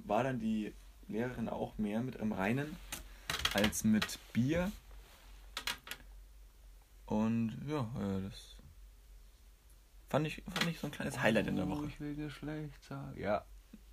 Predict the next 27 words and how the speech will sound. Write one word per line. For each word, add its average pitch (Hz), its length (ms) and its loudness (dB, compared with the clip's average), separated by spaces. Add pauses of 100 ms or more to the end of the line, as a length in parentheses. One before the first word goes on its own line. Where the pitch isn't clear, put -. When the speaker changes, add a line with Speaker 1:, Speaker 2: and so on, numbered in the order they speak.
(640)
Speaker 2:
glaub 131 240 0
ich 120 80 -4
dir, 92 160 2
versteh 107 340 0
ich. 98 60 -2 (300)
Speaker 1:
Auch 104 240 -2
gerne 110 260 6
mal 101 200 4
quer. 104 560 -2 (240)
Speaker 2:
Auch - 260 4
gerne 113 220 4
mal 95 140 2
quer 95 200 0
den 87 100 2
Geschlechtsverkehr. 85 760 -4 (840)
Ein 95 260 2
wunderschönes 95 680 2
Lied 95 160 2
eigentlich, 622 880 0
<laughs> - 20 -14
das - 180 -6
wir 131 160 4
uns 101 100 -2
gerade 101 280 8
zusammengereimt 95 600 2
haben. 107 200 -6 (160)
Speaker 1:
Ich - 160 -12